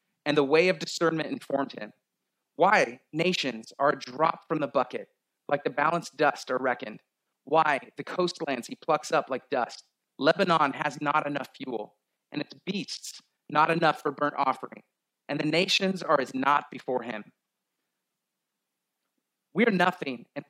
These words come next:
void. They are reckoned by him. And to whom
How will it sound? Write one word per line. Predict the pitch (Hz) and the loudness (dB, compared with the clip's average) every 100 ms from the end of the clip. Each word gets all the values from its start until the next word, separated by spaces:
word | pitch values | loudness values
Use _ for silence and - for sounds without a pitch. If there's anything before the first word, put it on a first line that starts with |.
| - | -2
void. | 160 160 117 - - | 2 2 2 -8 -2
They | 151 | 2
are | 151 | 4
reckoned | 135 160 165 139 | 2 0 -2 -2
by | 127 117 | 0 -2
him. | 120 110 - _ _ _ _ _ _ _ _ _ _ _ _ _ _ _ _ _ - | -4 -12 -16 _ _ _ _ _ _ _ _ _ _ _ _ _ _ _ _ _ -12
And | 156 | -6
to | 160 | -6
whom | - 269 277 269 247 | 0 4 6 6 4